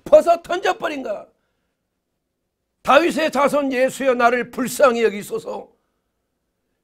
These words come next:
그렇게 소리질러 예수님께 자기의 문제, 자기의 염려, 근심, 걱정, 눈을 보지 못하고 그 구걸하는 자기의 신세에 대해서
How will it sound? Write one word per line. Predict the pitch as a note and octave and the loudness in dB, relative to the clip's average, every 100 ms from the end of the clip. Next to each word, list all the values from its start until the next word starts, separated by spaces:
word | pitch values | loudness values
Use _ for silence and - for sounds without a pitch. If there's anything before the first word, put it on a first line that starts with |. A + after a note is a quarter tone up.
| - | -8
그렇게 | - G4 G4 F#4+ E4+ | 2 2 2 -2 -4
소리질러 | - E4 D#4+ D#4+ C#4+ C#4+ C#4 | 0 0 0 -4 2 4 4
예수님께 | B3+ B3+ C#4+ C4+ A#3+ B3 A#3+ A#3+ A#3+ B3 B3 _ _ _ | 2 -4 -4 -6 -8 0 6 6 6 4 0 _ _ _
자기의 | - A3+ A3+ A#3 | -2 -2 2 2
문제, | A3+ F3 A3 A3 A3 G3+ F#3+ _ _ | 2 0 -6 0 0 0 -6 _ _
자기의 | - G#3+ A3+ A3 G3+ | -4 -2 2 2 2
염려, | G#3+ G#3+ G#3+ G#3+ | 0 -2 -4 -4
근심, | G3 G#3 G#3 G#3 - | -6 -6 -8 -10 -6
걱정, | G3 - A3 G3 - _ | -8 -4 -4 -4 -10 _
눈을 | - A#3+ C#4 C4 | -2 2 2 0
보지 | A#3+ B3 | -2 -2
못하고 | B3 A#3 A#3 A#3 A#3 A3+ - - - | -2 -2 -2 2 2 2 -4 -18 -6
그 | A#3+ A#3+ | -6 -4
구걸하는 | A#3 A3+ A#3 A3+ A#3 A3+ - | -2 2 4 4 2 -2 -8
자기의 | - A3 G#3 A#3 A3+ | -2 -2 4 4 4
신세에 | - - B3 F#3+ - A#3 A#3 A3+ - | 0 -4 -4 -2 0 2 2 0 -2
대해서 | G#3+ A3+ A3 A3 A3 | 6 8 8 2 -2